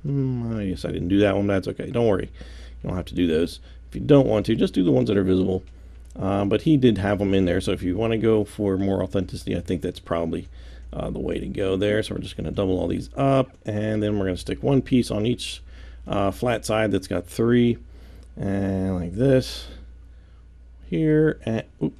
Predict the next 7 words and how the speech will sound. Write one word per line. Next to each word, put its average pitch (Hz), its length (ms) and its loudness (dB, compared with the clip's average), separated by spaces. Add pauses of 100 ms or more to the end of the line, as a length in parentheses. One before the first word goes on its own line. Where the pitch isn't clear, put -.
(240)
here 113 580 0
and 98 300 0
one 90 100 -4
over - 140 -6
here. - 260 -10 (1700)
Hmm. - 100 -10 (400)
Okay. - 580 -4